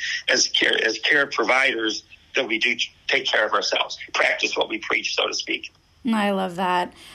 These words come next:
Speaker 2: Well, thank you so much for taking this time to share all of what you know, <laughs> which is a lot. I really appreciate it.
Speaker 1: Really happy to, uh, to participate in this, and I'm, I'm happy to answer any questions you or your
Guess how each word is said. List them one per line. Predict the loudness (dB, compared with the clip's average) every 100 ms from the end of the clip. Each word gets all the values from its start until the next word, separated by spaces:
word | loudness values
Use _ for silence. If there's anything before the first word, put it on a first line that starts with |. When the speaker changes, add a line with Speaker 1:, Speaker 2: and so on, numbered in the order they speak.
| -20 -8 -2
Speaker 2:
Well, | -2
thank | 2 2 4
you | 2
so | 2 2
much | 2 2 0
for | -2 -4
taking | -2 -2 0 0
this | -2 -2
time | 0 0 2 0
to | 0
share | 0 2 2 4 2 2
all | 0 -2
of | -2 -2
what | -2 -2
you | -2 2
know, | 4 4 4 4 2 0 2 2 4
<laughs> | 0 0 -6 -4
which | 0 2
is | 4
a | 4
lot. | 4 4 4 4 2 -4 -18 -18 -20 _ -6
I |
really | 0 2 2
appreciate | 0 -2 -2 0 0 0
it. | -2 -4 -6
Speaker 1:
Really | -2 0 2
happy | 0 0 -4
to, | -4 -2 -2 -2
uh, | -4 -4 -4
to | -4 -2
participate | 0 2 2 0 0 2 2
in | 2
this, | 0 0
and | -2
I'm, | -2 -2
I'm | -2 0
happy | -2 0 0
to |
answer | 0 0 0
any | -2
questions | -2 -4 -2 -2 -2 -2
you | 0
or | 0
your | 0 -2